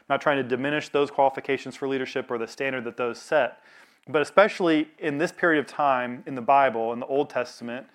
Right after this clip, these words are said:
especially before things are written down, the larger biblical emphasis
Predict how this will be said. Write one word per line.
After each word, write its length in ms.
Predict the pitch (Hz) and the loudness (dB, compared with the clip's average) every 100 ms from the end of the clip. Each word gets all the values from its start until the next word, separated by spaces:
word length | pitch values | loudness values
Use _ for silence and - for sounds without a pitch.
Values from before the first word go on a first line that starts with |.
| - - | -20 -16
especially 420 | - 170 190 175 | 2 4 4 4
before 280 | 147 - 151 | 2 4 2
things 280 | - 143 135 | 2 -2 -2
are 80 | 123 | 0
written 300 | 131 135 113 | 0 -4 -2
down, 500 | 131 135 113 110 117 _ _ _ _ _ _ _ | 0 2 0 -4 -12 _ _ _ _ _ _ _
the 180 | 143 160 | 2 2
larger 840 | 147 165 214 196 185 170 160 - | 6 8 8 6 6 6 4 2
biblical 400 | 170 170 170 151 156 | 2 4 2 0 -2
emphasis 720 | 156 151 - 135 131 - | -2 -4 -4 -4 -4 -8